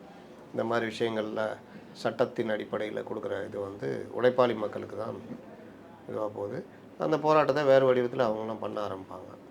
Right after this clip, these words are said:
ஆக மொத்தத்துல இந்த விஷயம் வந்து இதோட முடிஞ்சு போகணும்னு நினைக்கிறது, அங்கேருந்து இவர்களை அப்புறப்படுத்திட்டா இதாகிடும்னு நினைக்கிறதுலாம்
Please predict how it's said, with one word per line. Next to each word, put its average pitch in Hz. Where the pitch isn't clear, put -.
ஆக 127
மொத்தத்துல 147
இந்த 123
விஷயம் 147
வந்து 135
இதோட 127
முடிஞ்சு 156
போகணும்னு 127
நினைக்கிறது, 113
அங்கேருந்து 127
இவர்களை 120
அப்புறப்படுத்திட்டா 123
இதாகிடும்னு 107
நினைக்கிறதுலாம் 104